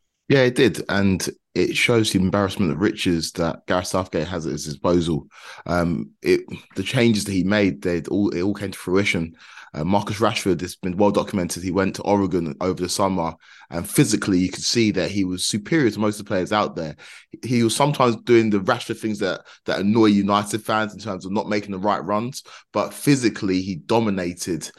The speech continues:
uh, Wales, and he looked, he gave Gareth Southgate something to think about. Um, you can say the same about Phil Foden as well. We've all been crying out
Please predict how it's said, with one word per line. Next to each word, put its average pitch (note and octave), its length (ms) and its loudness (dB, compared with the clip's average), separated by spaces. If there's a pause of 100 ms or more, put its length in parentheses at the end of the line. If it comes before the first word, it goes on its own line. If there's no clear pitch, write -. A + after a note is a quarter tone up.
(240)
uh, E2+ 220 2
Wales, E2+ 400 4
and F#2 140 0
he G#2 120 2
looked, A2+ 280 4
he B2+ 120 0
gave D3+ 200 4
Gareth C3 200 2
Southgate A#2 340 2
something G#2 260 -2
to G2 80 -6
think A#2+ 220 -2
about. D#2 320 -4 (320)
Um, F#2 460 0
you G2 80 2
can G#2 100 -6
say A#2+ 220 4
the G#2 80 0
same G2+ 640 0
about G2+ 300 -2
Phil G#2+ 120 4
Foden A2 320 4
as F2+ 140 -4
well. G2 200 2
We've F2+ 160 -2
all G#2 120 2
been F#2+ 100 -6
crying F#2+ 400 -4
out F#2+ 220 -4